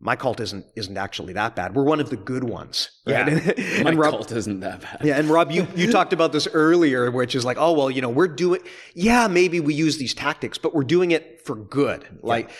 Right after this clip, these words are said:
Speaker 1: that's a very, very common one, is convincing yourself that this is a, a positive, virtuous mission. Um, it just so happens to use these techniques because they're effective. And
Speaker 2: Yeah.
Speaker 1: you know what? Maybe your organization is positive and virtuous.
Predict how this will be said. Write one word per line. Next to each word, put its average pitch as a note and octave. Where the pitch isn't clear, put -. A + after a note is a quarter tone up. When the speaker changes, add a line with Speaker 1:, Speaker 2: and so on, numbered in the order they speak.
Speaker 1:
that's F3
a F3
very, E3+
very D3+
common D3
one, A#2+
is A#2
convincing C3+
yourself A#2+
that G#2+
this B2+
is B2
a, A2+
a A#2+
positive, C#3
virtuous B2
mission. A2
Um, A#2
it D3
just C#3
so C#3
happens C3+
to C3
use C#3+
these B2
techniques A#2+
because A#2
they're G#2+
effective. -
And -
Speaker 2:
Yeah. -
Speaker 1:
you G3+
know C4+
what? C4
Maybe A3
your G3+
organization E3
is D#3+
positive A#2
and G#2+
virtuous. F#2